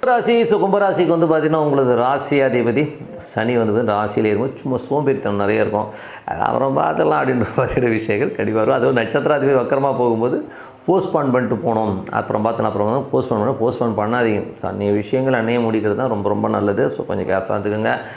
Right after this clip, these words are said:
ஒரு இரண்டு மற்றும் பதினொன்றாம் அதிபதியான குரு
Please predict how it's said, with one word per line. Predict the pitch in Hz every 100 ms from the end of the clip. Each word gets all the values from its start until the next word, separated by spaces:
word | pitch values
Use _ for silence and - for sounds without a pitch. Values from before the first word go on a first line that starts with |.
| - - -
ஒரு | 165 170
இரண்டு | 165 196 196
மற்றும் | 185 170 151
பதினொன்றாம் | 151 165 175 175 160
அதிபதியான | 151 147 139 135 131 113
குரு | 131 156